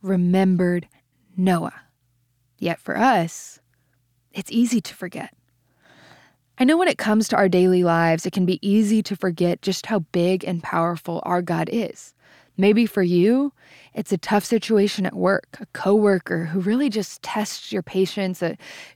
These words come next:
disobedient child, finances, or conflict with your spouse, whatever situation you're facing, it may seem impossible or unavoidable, but our God is on the move. For me,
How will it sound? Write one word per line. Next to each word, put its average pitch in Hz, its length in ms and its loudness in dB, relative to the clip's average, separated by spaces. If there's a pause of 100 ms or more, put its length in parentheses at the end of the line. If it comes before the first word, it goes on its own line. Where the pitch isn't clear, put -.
disobedient 214 720 2
child, 208 640 0
finances, 214 640 2
or 175 40 -2
conflict 214 560 -4
with 202 140 -2
your 180 100 0
spouse, 190 600 -2
whatever 240 320 0
situation 202 680 -2
you're 175 120 -8
facing, 180 640 -6 (840)
it 202 140 -4
may 208 320 4
seem 214 320 0
impossible 208 880 -4
or 196 160 -2
unavoidable, 175 800 -4 (180)
but - 140 -6 (100)
our 208 260 2
God 175 480 -4
is - 120 -16
on 180 180 -6
the 180 80 -6
move. - 460 -8 (160)
For 196 100 0
me, 220 460 0